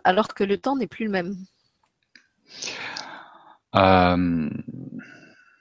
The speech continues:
Speaker 2: alors oui, le temps tourne plus vite. Maintenant, le temps, euh, ce qu'il faut comprendre, c'est que le temps, c'est une, euh, c'est une unité de mesure, euh,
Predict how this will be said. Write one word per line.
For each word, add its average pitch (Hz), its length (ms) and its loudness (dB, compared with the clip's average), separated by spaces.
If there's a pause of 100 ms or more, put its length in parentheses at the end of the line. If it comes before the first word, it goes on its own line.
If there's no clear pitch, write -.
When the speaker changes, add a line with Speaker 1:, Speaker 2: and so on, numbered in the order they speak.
(140)
Speaker 2:
alors 113 200 10
oui, 139 300 8
le 120 140 10
temps 147 180 8
tourne 123 300 6
plus - 160 -2
vite. 117 380 0 (180)
Maintenant, 110 400 4
le 110 160 8
temps, 131 420 4
euh, 95 400 -2 (2000)
ce - 100 0
qu'il - 180 -2
faut 104 960 6
comprendre, 113 540 6
c'est 104 160 2
que - 80 6
le 113 120 8
temps, 131 220 6 (300)
c'est - 340 -2
une, 107 220 6
euh, 92 420 4
c'est - 380 2 (200)
une 123 100 8
unité 127 240 8
de 127 40 10
mesure, 113 720 6
euh, 92 440 0